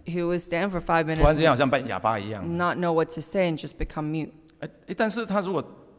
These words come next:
Speaker 2: 坐下来，坐在，呃，众人当中，他又讲话讲得很顺了。
Speaker 1: But if he was just sitting amongst the people, he could speak smoothly.
Speaker 2: 他就是没有那个在公众讲话的恩赐啊。
Speaker 1: He just didn't have the gift of public speaking.
Speaker 2: 哦，但是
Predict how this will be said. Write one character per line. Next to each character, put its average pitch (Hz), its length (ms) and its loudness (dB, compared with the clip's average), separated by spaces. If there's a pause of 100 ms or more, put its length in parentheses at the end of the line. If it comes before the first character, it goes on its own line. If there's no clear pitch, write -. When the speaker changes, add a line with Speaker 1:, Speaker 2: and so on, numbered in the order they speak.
Speaker 2:
坐 170 200 0
下 160 140 4
来， 135 200 2 (500)
坐 190 140 2
在， 165 200 8 (840)
呃， 120 200 -8 (140)
众 156 220 -2
人 131 80 0
当 135 160 2
中， 131 160 -2
他 160 120 -2
又 190 120 0
讲 113 180 -2
话 131 120 4 (260)
讲 110 140 -4
得 104 60 -4
很 104 80 -4
顺 101 220 -6
了。 95 100 -12 (480)
Speaker 1:
But - 140 2
if 185 120 0
he 233 140 -2
was 254 160 0
just 233 200 -4
sitting 240 300 2
amongst 165 260 0
the - 80 -8
people, 180 360 4
he 180 160 2
could - 240 -6
speak - 300 -6
smoothly. 180 560 -6 (320)
Speaker 2:
他 214 80 -4
就 240 120 4
是 226 120 2 (280)
没 156 180 -2
有 175 80 4
那 160 100 2
个 147 160 0 (380)
在 170 140 2
公 160 260 2
众 156 120 4
讲 104 160 -2
话 120 80 -2
的 113 100 -4
恩 120 120 -2
赐 120 160 -4
啊。 - 100 -10 (340)
Speaker 1:
He 202 120 -6
just 190 180 -2
didn't 226 180 0
have 233 140 0
the 190 100 -2
gift 185 240 -4
of 175 120 -4
public - 240 8
speaking. - 580 -8
Speaker 2:
哦， 160 220 2 (340)
但 208 100 4
是 226 220 6